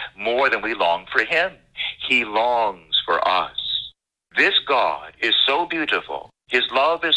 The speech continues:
so great, it's simply indescribable. I would say the challenge, and the word is this, get lost in his love. Lose yourself in the love of your divine Redeemer. No one can measure his love or his greatness.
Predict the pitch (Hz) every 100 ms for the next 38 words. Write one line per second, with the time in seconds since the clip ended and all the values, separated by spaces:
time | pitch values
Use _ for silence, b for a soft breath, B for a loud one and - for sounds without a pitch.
0 | - 135 - 82 80 - 98 - - 135
1 | - 123 123 - 127 120 110 104 101 -
2 | - 87 87 85 82 76 - - _ _
3 | _ _ - 113 131 135 135 131 - 131
4 | - 170 190 - - - 104 98 120 117
5 | 117 - 85 80 b b b b _ _
6 | 135 139 117 113 123 117 95 92 - -
7 | 120 101 98 - 76 64 - - _ _
8 | - 98 117 156 202 208 190 127 117 104
9 | 92 80 78 78 _ - 113 113 107 117
10 | 131 120 104 104 101 92 95 104 - 98
11 | 95 95 87 82 - - _ - 104 165
12 | 165 156 147 139 117 117 117 110 104 107
13 | 98 101 107 107 98 90 - 85 87 -
14 | 82